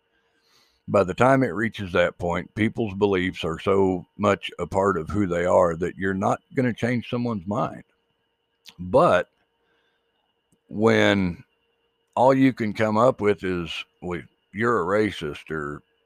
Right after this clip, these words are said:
you know, "You're a misogynist," you're certainly not ever gonna get anyone to even listen to you, and consider what you're saying to be a rational argument. You're gonna be,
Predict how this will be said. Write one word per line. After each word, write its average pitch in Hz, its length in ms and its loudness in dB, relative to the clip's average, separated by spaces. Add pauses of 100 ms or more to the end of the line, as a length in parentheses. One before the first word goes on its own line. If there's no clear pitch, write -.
you 95 140 -6
know, 85 140 -2
"You're 104 240 2
a 104 40 2
misogynist," 85 1040 0 (960)
you're 120 180 -2
certainly 98 520 2
not 95 280 -2
ever 104 280 2
gonna 101 180 -4
get 101 220 -2
anyone 101 360 -2
to 104 80 -12
even 104 260 -6
listen 120 440 -2
to - 120 -14
you, - 180 -18 (540)
and 92 440 -2
consider 101 720 -2 (120)
what 95 260 -2
you're 87 160 -8
saying 85 400 -4
to 95 100 -12
be 85 140 -6
a 76 80 -6
rational 73 560 -6
argument. 60 520 -10 (800)
You're 104 200 0
gonna 110 220 2
be, 101 520 2